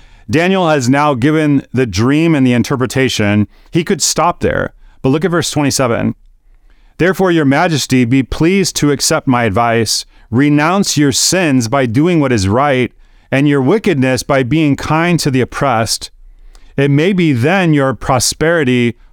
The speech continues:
will continue." A lot of times in situations like this, when someone needs to be confronted, like, we pull back, usually out of fear, from saying the hardest truth that they most need to hear.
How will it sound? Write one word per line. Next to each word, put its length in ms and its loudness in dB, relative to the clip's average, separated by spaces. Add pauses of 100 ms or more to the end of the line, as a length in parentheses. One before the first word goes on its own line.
will 100 0
continue." 760 0 (1040)
A 60 0
lot 160 2
of 60 -2
times 580 0 (100)
in 220 2
situations 600 0
like 180 -2
this, 320 0
when 220 0
someone 440 2
needs 480 0 (360)
to 120 -2
be 120 2
confronted, 760 -2 (340)
like, 120 2
we 180 0
pull 260 -2
back, 640 -4
usually 280 0
out 100 2
of 80 -2
fear, 320 0
from 220 0
saying 260 0
the 100 -2
hardest 520 -2
truth 480 -2 (340)
that 140 -2
they 140 0
most 360 0
need 240 2
to 100 2
hear. 400 0